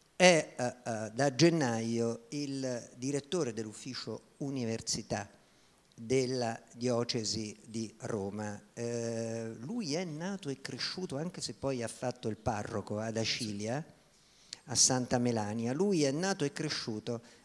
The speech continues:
in questo quartiere. Io ho avuto l'onore di essere amico di suo papà, che è stato un grande giudice,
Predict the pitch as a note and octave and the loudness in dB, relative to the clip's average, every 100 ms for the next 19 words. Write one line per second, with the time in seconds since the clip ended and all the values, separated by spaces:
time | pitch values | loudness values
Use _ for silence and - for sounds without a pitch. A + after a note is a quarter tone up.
0 | _ - C#3+ - C#3+ - B2+ C3 A#2+ - | _ -4 -2 4 4 4 2 0 -2 -2
1 | A2 G2+ G#2 B2 F3+ D#3 G3 D#3+ C3 - | -4 -4 -6 -4 -2 -2 -2 -4 -6 -12
2 | - - - - C#3+ D3+ F3 C3+ A#2+ B2+ | -20 -12 -10 -6 -2 0 2 0 0 0
3 | - C3 B2 D3 C#3+ B2 A2 A#2 A#2 A#2 | 0 -2 -2 -4 -2 -2 -2 -4 -4 -6
4 | G#2 A2+ - A2+ A#2 A#2+ C#3+ C#3 A#2+ A2 | -10 -10 -10 -8 -8 -8 -6 -4 -4 -4
5 | F#2+ G2+ - A2 | -8 -10 -10 -12